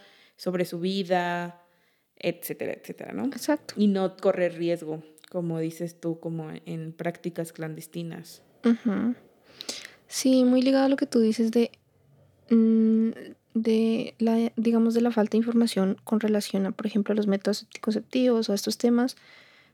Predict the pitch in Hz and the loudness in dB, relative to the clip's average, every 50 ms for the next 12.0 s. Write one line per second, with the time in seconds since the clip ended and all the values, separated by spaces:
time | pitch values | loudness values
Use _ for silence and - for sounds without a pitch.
0 | _ _ _ - 240 240 - - - - 226 220 220 220 214 208 214 208 196 - | _ _ _ 6 6 6 4 -2 -2 2 4 6 6 6 4 4 2 0 -2 -4
1 | - - - _ _ _ _ _ _ _ _ _ _ _ _ _ _ _ _ _ | -10 -20 -20 _ _ _ _ _ _ _ _ _ _ _ _ _ _ _ _ _
2 | _ _ _ _ _ _ _ _ - - 220 226 226 220 220 214 214 214 214 - | _ _ _ _ _ _ _ _ 0 4 6 6 6 6 6 6 4 2 0 -4
3 | _ _ _ _ _ _ - 226 220 214 220 233 226 - - 233 233 233 233 220 | _ _ _ _ _ _ 4 6 8 8 6 6 4 4 2 2 4 4 4 2
4 | 220 226 - - 226 - - 233 226 220 220 220 214 208 214 214 220 220 220 226 | 2 0 0 -2 -2 2 2 4 4 6 4 4 4 4 4 4 6 4 4 2
5 | - 247 254 247 240 233 220 220 - _ _ _ _ _ _ _ _ _ _ _ | 4 4 4 6 6 4 2 0 -2 _ _ _ _ _ _ _ _ _ _ _
6 | _ - 240 233 226 - 233 233 226 220 220 220 - - - _ _ _ _ _ | _ 2 2 2 4 4 4 4 4 4 2 0 -2 -6 -14 _ _ _ _ _
7 | _ _ _ _ _ _ _ _ _ _ _ _ _ _ - - - - 233 - | _ _ _ _ _ _ _ _ _ _ _ _ _ _ -12 -4 0 0 2 4
8 | 240 226 214 220 214 208 202 - - 247 233 - 240 240 - - - 190 214 - | 4 4 6 6 4 4 2 2 0 0 2 4 2 2 2 2 0 0 0 0
9 | - - 233 233 233 233 - 247 254 240 - 226 220 - 214 220 226 220 - - | 0 0 2 2 2 2 0 -2 -2 0 0 -2 0 2 2 2 2 0 -2 0
10 | 214 208 196 190 185 208 - - _ _ _ _ _ _ _ _ _ _ _ _ | 2 4 4 4 2 2 -2 -8 _ _ _ _ _ _ _ _ _ _ _ _
11 | _ _ - 247 233 240 233 - - - 220 208 208 202 208 214 220 233 226 | _ _ 2 2 4 4 2 2 2 2 2 4 4 4 4 4 2 0 -2